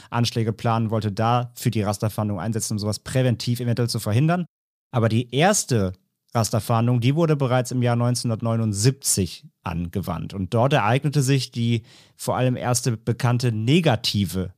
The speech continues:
Rasterfahndung. Das bedeutet also, man hat nicht präventiv gearbeitet, sondern man hat nach einem Ausschlussverfahren gearbeitet, wie vorhin in der Methodik bereits beschrieben. Die führte unter anderem nämlich zur Festnahme eines gesuchten R-A-F-Terroristen.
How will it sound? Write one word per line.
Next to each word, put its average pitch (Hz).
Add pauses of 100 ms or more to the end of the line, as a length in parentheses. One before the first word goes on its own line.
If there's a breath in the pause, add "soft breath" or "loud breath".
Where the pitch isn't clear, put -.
(120)
Rasterfahndung. 90
Das 92
bedeutet 104
also, 107
man 110
hat 123
nicht 107
präventiv 110
gearbeitet, 123
sondern 110
man 107
hat 117
nach 117
einem 104
Ausschlussverfahren 104
gearbeitet, 98
wie 104
vorhin 107
in 104
der 104 (260 loud breath)
Methodik 117
bereits 104
beschrieben. 104 (720)
Die 123
führte 165
unter 147
anderem 131
nämlich 120
zur 117
Festnahme 107
eines 110
gesuchten 107
R-A-F-Terroristen. 101